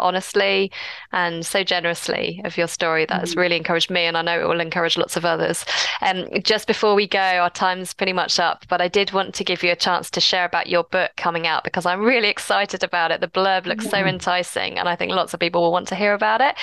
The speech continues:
Speaker 1: Uh, you
Speaker 2: Yeah.
Speaker 1: mentioned it, I think, Sarah. Can you give us a, a little bit more, uh, a few more details? What is it? When's it coming out?
Speaker 2: Yeah. So it's called He Gives More Grace, thirty Reflections for the Ups and Downs of Motherhood Through the Years.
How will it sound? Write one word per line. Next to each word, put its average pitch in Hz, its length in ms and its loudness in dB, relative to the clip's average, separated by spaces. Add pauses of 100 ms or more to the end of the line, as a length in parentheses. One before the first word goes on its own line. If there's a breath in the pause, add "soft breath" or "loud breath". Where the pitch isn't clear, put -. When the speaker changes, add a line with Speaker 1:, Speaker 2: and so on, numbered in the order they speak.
(220 loud breath)
Speaker 1:
Uh, 170 140 0
you 233 140 2
Speaker 2:
Yeah. 202 100 4
Speaker 1:
mentioned 208 300 2
it, 185 40 2
I 196 100 0
think, 196 200 -4
Sarah. 196 280 0
Can 220 120 -6
you 208 80 0
give 196 140 -2
us 196 160 0
a, 190 100 2
a 202 80 2
little 202 220 0
bit 196 180 0
more, 190 400 4 (320 loud breath)
uh, 190 200 2
a 190 40 -2
few 202 140 -2
more 185 100 0 (160)
details? 214 340 2
What 208 180 2
is 202 140 0
it? 196 320 2
When's 190 200 -2
it - 80 -4
coming 196 240 -4
out? 190 360 -4
Speaker 2:
Yeah. 262 640 4
So 233 420 6
it's 226 240 2
called 220 380 6
He 233 120 6
Gives 233 220 4
More 269 220 6
Grace, 202 580 2
thirty 208 280 4
Reflections 208 800 4
for 226 80 4
the 196 160 2
Ups 190 240 4
and 202 120 6
Downs 190 340 4
of 180 180 4
Motherhood 180 600 6
Through 185 180 4
the 180 100 4
Years. 170 600 6